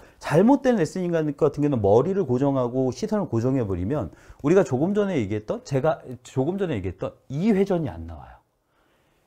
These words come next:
이 회전이 안 나오다 보니까 좀, 어, 백스윙 때 왼쪽 무릎이 굉장히 많이 밑으로 구부러져요.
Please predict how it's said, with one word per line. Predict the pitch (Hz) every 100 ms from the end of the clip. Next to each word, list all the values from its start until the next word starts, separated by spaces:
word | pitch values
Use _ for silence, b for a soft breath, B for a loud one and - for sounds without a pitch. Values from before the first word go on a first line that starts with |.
| _ _ -
이 | 208 269
회전이 | 226 220 214 185
안 | 98 120
나오다 | 127 123 123 117
보니까 | 151 180 151 - 160 110 78
좀, | - 190
어, | 117 117
백스윙 | 254 262 269 247 220 214
때 | 185
왼쪽 | 107 135 160
무릎이 | 139 123 120 104
굉장히 | 104 113 117
많이 | 85 76 82 117 202 - _ _ _ _
밑으로 | 117 117 139 120 - _
구부러져요. | 240 240 214 117 92 78 71